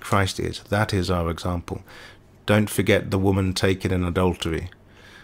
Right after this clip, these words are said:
and what Christ said to those who were going to stone her according to the law of Moses. He who is without sin, let him s-, throw a stone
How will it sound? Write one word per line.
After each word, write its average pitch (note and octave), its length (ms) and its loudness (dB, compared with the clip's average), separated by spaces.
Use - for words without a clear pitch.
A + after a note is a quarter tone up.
and F2 160 0
what E2+ 160 0
Christ - 360 0
said F2 220 0
to F2+ 80 -2
those F2 320 0
who F2+ 80 -2
were F2+ 100 0
going F2+ 220 0
to F2+ 100 -4
stone F#2+ 340 0
her F2 220 0
according B2 640 4
to A#2 140 -2
the G#2 120 -2
law G#2 400 0
of F#2 160 -2
Moses. F2+ 480 -4
He G#2+ 200 4
who G#2+ 160 4
is F#2+ 100 2
without G2+ 320 0
sin, F#2 240 -2
let F2+ 120 0
him F#2 80 0
s-, - 240 -6
throw F#2+ 480 0
a - 40 -8
stone F2+ 460 -2